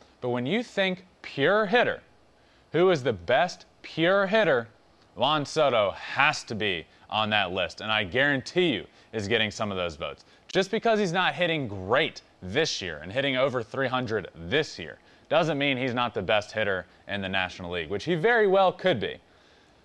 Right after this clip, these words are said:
But I look at the results of what we have between these three guys. Fernando Tatis winning, Ronald Acuna second, Jesse Winker third. I feel like a lot of these guys are getting votes because of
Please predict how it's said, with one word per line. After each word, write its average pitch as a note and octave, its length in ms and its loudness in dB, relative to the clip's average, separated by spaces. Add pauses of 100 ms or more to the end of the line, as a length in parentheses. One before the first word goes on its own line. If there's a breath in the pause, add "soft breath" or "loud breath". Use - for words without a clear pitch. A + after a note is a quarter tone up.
(400)
But D#3+ 120 0
I F#3+ 60 6
look A3 160 6
at B3 60 2
the A3+ 60 4
results F#3 480 4
of B2 240 -2
what D#3+ 200 4
we D3 100 2
have C3+ 240 2
between C3 400 -4
these A#2 260 -2
three G#2 240 -2
guys. D#2 340 -4
Fernando C#3+ 360 0
Tatis C3+ 460 -2
winning, A#2+ 320 0
Ronald A#2 340 0
Acuna A#2 280 -4
second, G#2+ 440 -2
Jesse G2+ 360 -2
Winker F2+ 320 -6
third. E2 380 -8 (1200 soft breath)
I G3 100 2
feel C#4+ 220 0
like C#4+ 160 4
a A3 60 4
lot G3+ 200 4
of F#3+ 80 2
these D#3+ 180 2
guys D3+ 300 2
are C3+ 60 0
getting B2 440 -2
votes B2+ 300 2
because A#2+ 420 -2
of G#2+ 240 0